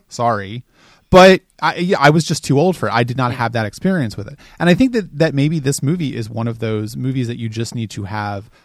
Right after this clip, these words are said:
Speaker 2: uh, an experience of childhood with to really appreciate, because otherwise, as you, when you watch it as an adult with adult eyes, you're kinda like, "It's fine. I can see why it was successful.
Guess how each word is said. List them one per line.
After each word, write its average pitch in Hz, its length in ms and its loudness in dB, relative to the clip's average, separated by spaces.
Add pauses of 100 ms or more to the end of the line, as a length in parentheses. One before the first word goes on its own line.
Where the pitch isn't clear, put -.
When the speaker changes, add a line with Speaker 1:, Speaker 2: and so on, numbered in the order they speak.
(200)
Speaker 2:
uh, 107 220 -4
an 110 120 -10
experience 104 600 -8
of - 100 -14
childhood 120 460 -4
with 104 240 -12
to - 120 -14
really 104 320 -10
appreciate, 139 600 -6
because 117 560 -6 (400)
otherwise, 147 520 6
as 127 140 0
you, 131 60 -6
when 131 180 -2
you 127 80 -2
watch 127 300 2
it 123 40 -8
as 117 160 -2
an 107 60 -6
adult 135 300 0
with - 100 -10
adult 113 280 -4
eyes, 180 260 2
you're 139 100 -8
kinda 131 180 -4
like, 120 320 -4 (1080)
"It's 120 280 -4
fine. 165 680 -4 (460)
I 98 320 -6
can 101 220 -8
see 127 280 -4
why 117 240 2
it 113 160 -4
was 117 140 -6
successful. 269 880 -6